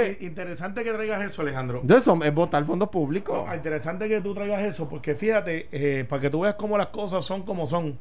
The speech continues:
Speaker 1: y no como uno quiere. Grijalva, el, que es el presidente de la Comisión de Recursos Naturales, eh, a quien conozco hace muchos años.
Speaker 2: Y que la gente, que la gente entienda, recursos, la,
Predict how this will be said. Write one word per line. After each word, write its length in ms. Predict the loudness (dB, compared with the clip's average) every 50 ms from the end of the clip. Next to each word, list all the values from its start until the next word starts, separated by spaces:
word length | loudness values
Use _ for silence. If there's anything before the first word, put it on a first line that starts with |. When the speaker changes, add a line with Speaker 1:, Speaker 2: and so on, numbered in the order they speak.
| -10 -10 -6
Speaker 1:
y 60 | -2 0
no 100 | 0 2
como 140 | 0 0
uno 160 | 0 -2 -2 -2
quiere. 240 | -2 -4 -4 -4 -8 -12 -12 -12 -12 -12 -12 -12 -12 -12 -12 -12 -12 -12 -12 -12 -12 -12 -12 -12 -12 -12 -10 -2
Grijalva, 800 | 0 2 4 6 6 8 8 6 6 4 4 2 2 0 -2 -8 -10
el, 280 | -8 -8 -8 -8 -8
que 120 | -8 -4 -4
es 40 | -4
el 60 | -2
presidente 420 | 0 0 0 2 2 0 0 0 0
de 40 |
la 100 | 0 0
Comisión 340 | 0 0 -2 -2 -2 -2 -2
de 80 | 0 0
Recursos 420 | 0 0 -2 -2 -2 -2 -2 0
Naturales, 640 | 0 0 0 0 0 0 2 4 4 4 4 2 0 -6 -10 -12 -12 -12 -12 -12 -12 -12 -12 -12 -12 -12 -12 -12 -12 -12 -8
eh, 200 | -6 -4 -2 -2
a 80 | -2 -2
quien 120 | -4 -2
conozco 300 | 0 2 2 2 2 0
hace 220 | -4 -2 -2 -4 -4 -4 -10 -12 -8 -4
muchos 320 | -2 -2 0 0 0 0
años. 260 | 0 0 0 0 0
Speaker 2:
Y 60 | 0
que 160 | 0 2 2 2
la 100 | 2 2
gente, 220 | 2 0 0 0
que 80 | 0 2
la 200 | 2 4 4 4
gente 180 | 4 4 2 2
entienda, 320 | 2 2 2 2 2 2
recursos, 340 | 0 0 -2 0 0 0 -2
la, 220 | 0 0 0 0